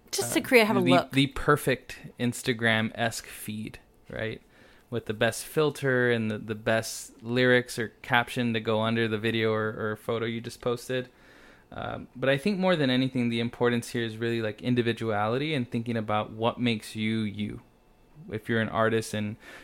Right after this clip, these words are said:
Speaker 2: you're really speaking to a diverse crowd, how can you appeal to them while maintaining your brand? So if you're a hip-hop act or a country act, you're gonna know how you speak to your fans because that's how you've been talking to them all along,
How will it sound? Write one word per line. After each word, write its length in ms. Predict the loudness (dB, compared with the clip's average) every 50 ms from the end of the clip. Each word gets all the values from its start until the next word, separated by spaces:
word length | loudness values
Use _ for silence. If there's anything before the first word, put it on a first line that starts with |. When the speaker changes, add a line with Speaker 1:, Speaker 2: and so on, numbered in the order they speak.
| -8 -2
Speaker 2:
you're 160 | 0 2 4
really 260 | 6 6 6 6 4
speaking 520 | 2 0 -4 -4 -2 -2 0 0 0 0 0
to 200 | 0 0 0 2
a 60 | 2
diverse 420 | 2 2 2 2 2 0 0 -2 -2
crowd, 280 | -2 0 2 2 2
how 160 | 2 0 0
can 220 | 0 0 0 0 2
you 120 | 2 2
appeal 360 | 0 -2 -4 -4 -4 -2 -4
to 140 | -2 -2 -2
them 240 | 0 0 0 0 0
while 140 | 0 0 0
maintaining 640 | 0 -2 -2 -4 -4 -4 -4 -2 -2 -2 -2 -2 -2
your 220 | 0 2 2 2
brand? 440 | 2 0 -4 -6 -8 -8 -10 -12 -14 -18 _ -20 -20 -20 -20 -20 -20 -20 -20 -16
So 220 | -4 0 0 0
if 120 | 0 0 0
you're 180 | 2 2 4
a 40 | 2
hip-hop 460 | 2 2 0 0 2 2 0 0 0
act 460 | 0 2 2 4 2 2 0 -4 -12 -20 -20 -10 _
or 240 | -2 0 2 2 0
a 40 | -2
country 440 | 0 0 0 0 2 0 -2 -2 -2
act, 420 | -2 -2 -2 -4 -6 -10 -16 -20 -20 _ _ _ _ _ _ _ _ _ _ _ _ _ -10
you're 180 | -4 -2 -2 0
gonna 220 | 0 2 2 2
know 400 | 4 4 4 4 4 4 4 4
how 160 | 2 2 0
you 220 | 0 0 0 -2 -4
speak 280 | -4 -6 -6 -6 -6
to 140 | -6 -6 -4
your 100 | -4 -4
fans 380 | -4 -2 -2 -2 -2 -2 -4 -6
because 460 | -8 -10 -8 -4 -2 -2 -2 -4 -6 -14 _ _ _
that's 220 | 0 0 0 0
how 80 | 0 -2
you've 140 | -2 -2 -2
been 120 | -4 -4
talking 340 | -2 0 0 0 0 -2 -4
to 80 | -4 -2
them 380 | -2 -4 -4 -4 -6 -10 -12 -16 -20 -16 -6 0
all 200 | 2 2 2 2
along, 300 | -2 -6 -8 -10 -12